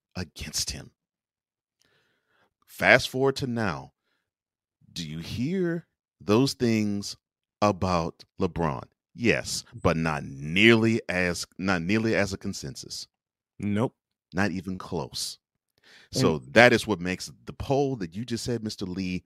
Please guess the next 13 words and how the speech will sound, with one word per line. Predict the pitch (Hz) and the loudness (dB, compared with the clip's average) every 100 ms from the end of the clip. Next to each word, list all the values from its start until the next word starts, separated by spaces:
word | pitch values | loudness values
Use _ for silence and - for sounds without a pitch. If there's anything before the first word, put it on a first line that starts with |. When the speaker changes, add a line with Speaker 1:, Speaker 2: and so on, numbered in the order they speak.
| _ | _
Speaker 1:
ridiculous. | 87 - 71 - - - - - _ _ _ _ _ _ _ _ _ _ _ _ | -12 -10 -12 -16 -18 -12 -12 -12 _ _ _ _ _ _ _ _ _ _ _ _
Speaker 2:
Here's, | - 139 196 226 214 - - - | -6 0 4 4 2 -2 -6 -6
here's | 123 214 196 | 0 2 4
the | 104 | 6
other | 92 123 | 4 0
thing. | 117 80 76 78 - _ _ _ _ _ _ _ _ _ _ _ _ _ _ _ _ _ | -8 -6 -6 -8 -16 _ _ _ _ _ _ _ _ _ _ _ _ _ _ _ _ _
Let's | 180 | -6
go | - | -2
back | 233 226 | 0 0
to | - | 0
the | 190 | 2
All-Star | 147 139 - - 104 85 | 4 4 2 2 4 2
game | - 82 78 82 | -2 -6 -6 -10